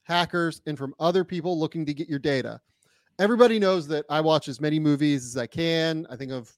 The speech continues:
probably watched, like, forty or fifty this year already. Some movies are blocked in Australia. It's really hard for me to watch them. Uh,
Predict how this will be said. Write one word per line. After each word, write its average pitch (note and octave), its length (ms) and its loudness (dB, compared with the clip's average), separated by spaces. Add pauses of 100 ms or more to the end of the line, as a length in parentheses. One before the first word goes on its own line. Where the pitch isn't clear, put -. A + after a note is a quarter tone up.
probably C#3 240 -2
watched, C3+ 320 -2
like, A#2+ 140 -8
forty C#3 280 -4
or B2+ 80 -4
fifty D#3 320 -4
this C#3+ 160 -6
year D3+ 180 0
already. D3+ 480 0 (1400)
Some C4+ 300 10
movies C#4+ 480 4 (100)
are F3 100 4
blocked F#3+ 320 4
in G3 60 4
Australia. C#3 460 2
It's B2 140 -6
really G3 380 4
hard F#3+ 240 6
for E3+ 60 -8
me F#3 100 4
to E3 80 4
watch C#3 280 2
them. A#2+ 280 -12 (100)
Uh, C3+ 440 0